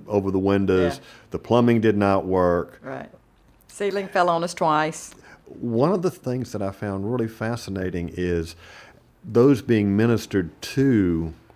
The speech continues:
Speaker 1: then began to be a part of the solution to these problems, not just
Speaker 2: Oh, absolutely.
Speaker 1: not just
Speaker 2: Yeah.
Speaker 1: taking a handout.
Speaker 2: Absolutely. No, and that has been the most beautiful piece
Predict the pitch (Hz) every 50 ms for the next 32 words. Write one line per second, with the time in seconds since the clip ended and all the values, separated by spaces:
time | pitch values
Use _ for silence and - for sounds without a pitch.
0 | _ - - - - - - - - - - - - - - - - - - 117
1 | 117 113 113 110 98 92 104 95 95 107 104 107 101 101 104 90 98 98 92 90
2 | - - - 107 101 98 95 - - - 92 87 87 87 85 87 - - - 98
3 | 92 - - 98 104 113 131 123 - 113 95 82 78 80 78 73 - - - 82
4 | 80 78 80 78 71 76 - - 95 87 87 - - - - 92 87 82 - -
5 | - - 190 220 226 202 160 160 202 214 123 107 156 135 139 151 170 - 113 110
6 | 113 113 - - - 104 101 98 101 101 110 101 - - - 107 95 - 98 92
7 | 90 85 87 104 101 95 92 82 71 67 64 53 - - - 180 208 190 - -
8 | 165 156 160 180 156 131 147 123 - - - - - - 202 202 180 147 190 185
9 | 190 202 226 240 233 220 247 214 196 - 160 180 196 196 185 180 170 170 165 160
10 | 156 156 - _ _ _ _ _ 156 170 170 165 170 165 165 - 151 151 185 196
11 | 196 196 202 196 - 180 170 165 170 - 202 185 156 143 131 131 - - -